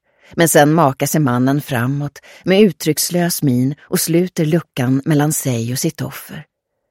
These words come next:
Hans hand smyger bort från sidan och fingrarna är bara några centimeter från skåran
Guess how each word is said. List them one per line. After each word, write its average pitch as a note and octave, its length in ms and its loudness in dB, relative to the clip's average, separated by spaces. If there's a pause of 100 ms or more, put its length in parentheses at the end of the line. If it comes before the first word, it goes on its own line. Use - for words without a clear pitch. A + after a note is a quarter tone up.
(180)
Hans E3 200 2
hand E3 300 -2
smyger C#3+ 440 2
bort C#3+ 320 -6
från B2+ 220 -2
sidan C#3+ 560 -6 (300)
och - 220 -2
fingrarna E3 460 2
är F3 40 -2
bara F3+ 180 4
några C#3 220 4
centimeter E3 720 -2
från D3 160 -2
skåran C3 680 -4